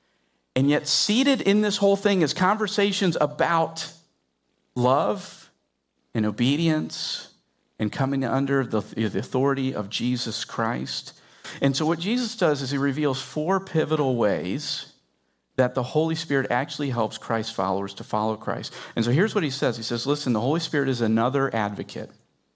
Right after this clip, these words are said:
He also says the Holy Spirit is a person.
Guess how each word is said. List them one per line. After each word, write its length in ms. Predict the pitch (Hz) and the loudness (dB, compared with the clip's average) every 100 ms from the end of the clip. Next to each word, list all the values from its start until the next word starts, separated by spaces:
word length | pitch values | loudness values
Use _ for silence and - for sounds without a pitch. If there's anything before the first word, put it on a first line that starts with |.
| _ _ _ _ _ _ _ _ _ | _ _ _ _ _ _ _ _ _
He 80 | 143 | 0
also 220 | 156 180 | 2 0
says 180 | 165 147 | -2 -2
the 80 | 139 | 0
Holy 220 | 135 131 | 2 0
Spirit 240 | 131 123 | 2 0
is 100 | 120 | 2
a 80 | 123 | -2
person. 640 | 120 175 180 - 87 - | -4 -2 -2 -2 -6 -8